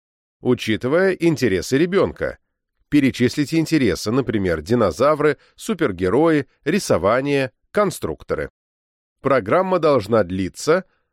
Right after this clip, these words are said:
укажите срок, например, тридцать дней, и включать ежедневные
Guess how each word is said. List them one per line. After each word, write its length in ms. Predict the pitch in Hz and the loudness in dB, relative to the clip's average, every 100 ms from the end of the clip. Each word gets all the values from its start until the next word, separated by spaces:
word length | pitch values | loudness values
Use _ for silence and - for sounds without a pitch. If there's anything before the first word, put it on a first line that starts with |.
| _ _ - | _ _ -8
укажите 500 | 120 160 175 233 196 | 0 0 0 -2 -4
срок, 460 | - 95 82 _ _ | 0 0 -2 _ _
например, 540 | 120 135 117 113 170 | -4 0 0 2 0
тридцать 480 | 175 113 101 - 143 | 0 -2 -2 -2 -4
дней, 260 | 101 80 65 _ _ _ - | -4 -8 -8 _ _ _ -2
и 120 | 147 | 0
включать 520 | - 131 - 196 190 | 0 -2 0 0 0
ежедневные 720 | 175 123 117 120 151 175 180 | -2 0 0 0 0 2 2